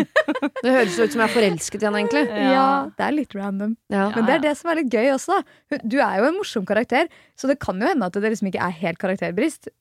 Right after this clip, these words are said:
Speaker 1: I hennes øyne, da, hvis hun ikke kjenner deg så godt, så tenker hun, «Ok, hun fikk det over seg,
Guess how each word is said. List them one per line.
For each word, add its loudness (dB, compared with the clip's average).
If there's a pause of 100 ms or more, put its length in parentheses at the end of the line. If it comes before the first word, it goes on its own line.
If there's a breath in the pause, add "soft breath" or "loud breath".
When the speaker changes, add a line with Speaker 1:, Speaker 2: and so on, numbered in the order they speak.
(180)
Speaker 1:
I 4
hennes -2
øyne, 0
da, -2
hvis 0
hun 0
ikke -6
kjenner -4
deg -6
så -6
godt, -4
så -10
tenker 0
hun, -6 (400 soft breath)
«Ok, -2 (240)
hun -6
fikk -6
det 2
over -2
seg, 2